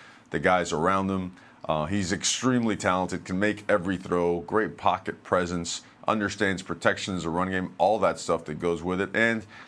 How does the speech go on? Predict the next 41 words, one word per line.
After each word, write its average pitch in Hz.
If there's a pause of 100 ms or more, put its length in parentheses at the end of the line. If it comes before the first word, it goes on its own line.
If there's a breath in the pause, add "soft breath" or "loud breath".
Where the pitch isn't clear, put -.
(140 loud breath)
new 123
system, 131
new 123
terminology, 110 (320)
didn't 131
take 120
him 104
long. 101 (100)
He 78
took 113
it, 110 (500 loud breath)
and 82
he's 85
got 92
complete 104
command 98
of 78
the 85
offense 82
right 90
now. 87
It's -
exciting 90
to, 76 (480 loud breath)
to 113
know 104 (120)
and 80
feel 110
what's 95
to 95
come 107
as 82
he 87
continues 87
to 85
get 87
more 85
reps 82
in 78
our 71
system. -